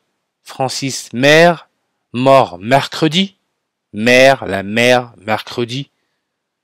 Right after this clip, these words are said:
Si nous sommes pas dans une simulation, dans un programme informatique très évolué, je sais pas dans quoi nous sommes. Et quand je dis ça, c'est pour ceux qui ont regardé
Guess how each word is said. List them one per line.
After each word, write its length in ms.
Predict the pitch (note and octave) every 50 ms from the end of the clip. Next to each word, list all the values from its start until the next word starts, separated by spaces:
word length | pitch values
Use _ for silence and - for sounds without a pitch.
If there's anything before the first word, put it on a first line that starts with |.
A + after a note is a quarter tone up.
| _ _ _ _ _ _ _ _ _ _ _ _ _ _ _ _ _ _ _ _ _ _ _ _ _ _ _ _
Si 260 | - - - F3 E3+
nous 100 | E3 D#3
sommes 240 | C#3 - D3+ D3 C3
pas 140 | - D3+ D3+
dans 120 | D#3 C#3+
une 160 | B2+ C#3 C#3
simulation, 600 | B2+ - - D#3 D3 C#3+ C#3+ C#3+ C#3+ C#3+ C#3 - D3+
dans 200 | C#3+ C3 G#2+ B2
un 80 | B2 A#2+
programme 500 | - - - C3 A#2 A#2+ C3+ B2+ A#2+ A#2 -
informatique 840 | C3+ C3+ - - C3 B2+ C3+ C3+ C3 - - C#3 B2+ - - - _ _ _ _ _ _ _ _ _ _ _ _ _ _ _
très 460 | - - - - - D3 C#3 B2 B2+
évolué, 600 | C3 A#2+ C3 C3+ B2+ B2 B2+ C3 C3+ B2+ - _ _ _ _ _ _ _ _ _ _ _ _ _ _ _ _ _ _
je 120 | F#2+ A2
sais 180 | A2 - A#2+ A2
pas 180 | - B2 A#2
dans 120 | A#2 A2+ G#2+
quoi 140 | - A2+
nous 140 | A2 A2+ A2
sommes. 400 | - - A2+ A2+ A2+ A2 A2 A#2 _ _ _ _ _ _ _ _ _ _ _ _ _ _ _ _ _ _ _ _ _ _ _ _ _ _ _ _ _ _ -
Et 80 | G#2+ -
quand 180 | - B2 B2+
je 60 | A2+
dis 100 | A2 C3
ça, 160 | - - C#3 C3
c'est 140 | - -
pour 180 | - - C3 A#2
ceux 140 | - C#3+ C3
qui 140 | - - B2
ont 80 | G#2+
regardé 560 | G#2+ A2+ A#2+ A#2+ A#2 A2+ B2 B2+ B2 A#2 _